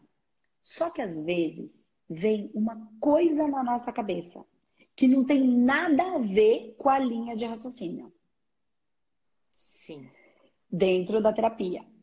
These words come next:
Speaker 1: Ou na nossa vida, né? E aí, quando aquela coisa vem do nada,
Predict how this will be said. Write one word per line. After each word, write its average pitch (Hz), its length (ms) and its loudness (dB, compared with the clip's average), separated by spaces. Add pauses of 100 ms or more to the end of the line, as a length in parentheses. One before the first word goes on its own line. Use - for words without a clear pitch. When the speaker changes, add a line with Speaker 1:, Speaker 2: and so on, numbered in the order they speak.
(200)
Speaker 1:
Ou 294 420 2
na 285 180 -2
nossa 285 460 -6
vida, 208 500 -10 (640)
né? 160 340 -10
E 247 100 0
aí, 285 160 2
quando 359 200 -4
aquela 302 480 -6 (280)
coisa 320 320 0
vem 247 180 0
do 226 380 2
nada, 202 540 -2